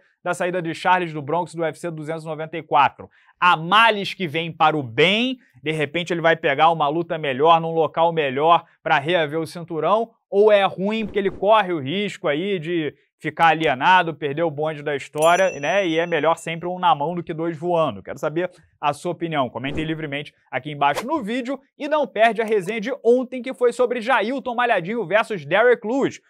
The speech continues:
Por que que eu acho que a sorte sorriu, pelo menos pra um brasileiro, nosso peso pesado Malhadinho?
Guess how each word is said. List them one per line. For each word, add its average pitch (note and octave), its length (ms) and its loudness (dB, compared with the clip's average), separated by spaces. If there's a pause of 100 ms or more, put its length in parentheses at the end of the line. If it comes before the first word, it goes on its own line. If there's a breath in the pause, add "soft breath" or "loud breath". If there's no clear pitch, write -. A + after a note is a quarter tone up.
(100)
Por G3 120 -4
que B3 140 -6
que C4+ 80 -8
eu G3+ 160 4
acho A3 320 2
que B3+ 320 -6 (160)
a E3+ 140 0
sorte - 680 2
sorriu, A#3 420 -2
pelo C#4+ 360 6
menos A3+ 260 -4
pra A#3 220 2
um B3+ 180 2
brasileiro, G#3 580 2 (240 soft breath)
nosso F3+ 240 -6
peso F#3+ 240 -2
pesado E3+ 400 -2
Malhadinho? E3 600 -4